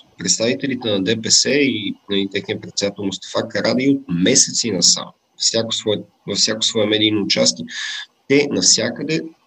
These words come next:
казват едно нещо: „Ние имаме план за ускорено икономическо развитие на България, имаме програма.“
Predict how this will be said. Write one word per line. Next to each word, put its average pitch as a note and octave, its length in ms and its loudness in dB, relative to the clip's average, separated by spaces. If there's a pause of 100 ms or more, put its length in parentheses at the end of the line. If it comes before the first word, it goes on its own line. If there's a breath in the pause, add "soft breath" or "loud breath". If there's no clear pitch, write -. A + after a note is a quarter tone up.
(160)
казват A#2+ 360 0
едно A2 220 4
нещо: A2+ 340 2
„Ние C#3 220 2
имаме B2+ 380 4 (140)
план A2+ 340 2
за G#2+ 140 -2
ускорено G2+ 640 0 (360)
икономическо G2 840 -2 (240)
развитие F2+ 680 -2 (280)
на - 60 -4
България, B2+ 680 2 (280 soft breath)
имаме A2 420 2
програма.“ F#2+ 680 2